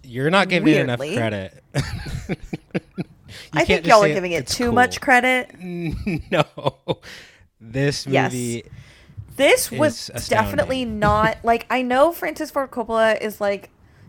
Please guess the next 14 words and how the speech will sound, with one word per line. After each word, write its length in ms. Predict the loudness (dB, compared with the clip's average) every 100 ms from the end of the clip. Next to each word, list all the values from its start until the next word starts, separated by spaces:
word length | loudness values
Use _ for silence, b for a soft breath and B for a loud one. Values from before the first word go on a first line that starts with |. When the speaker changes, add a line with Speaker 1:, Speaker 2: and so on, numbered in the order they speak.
| -10
Speaker 2:
you 100 | -2
know, 420 | 0 0 -2 -6 -12 -20 -4 2
a, 180 | 2 0 0
a 80 | 0
technical 680 | 0 -8 -8 -10 -8 -8
genius, 500 | -12 -12 -8 -6 -8
et 100 | -10
cetera, 320 | -4 0 0 -2
blah, 200 | -2 -4
blah, 100 | -6
blah. 420 | -2 2 2 0 b b b b _
I 380 | 4 6 4 0
was 260 | -4 -4 -4
shooketh 720 | -4 -4 -4 -6 -8 -12